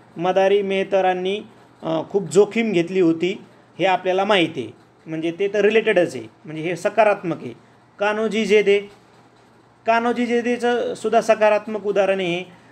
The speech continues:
कारण स्वराज्य स्थापनेपासून ते शेवटापर्यंत, अ,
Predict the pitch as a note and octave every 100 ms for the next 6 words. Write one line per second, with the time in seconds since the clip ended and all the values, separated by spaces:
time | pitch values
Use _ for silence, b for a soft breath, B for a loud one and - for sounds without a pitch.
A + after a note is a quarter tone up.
0 | - F3+ F#3+ G3 F3+ - - - F#3 G#3
1 | A3+ G3 A3 A3 A3+ G#3+ G3+ A3 A3 A3
2 | A3 G#3 A3+ A#3+ A#3+ B3 A#3+ A3+ A3+ A#3+
3 | A3+ - A#3+ A#3 A#3+ A3+ A3+ A3+ G#3+ G#3+
4 | A3+ B3 - b b b _ E3+ E3+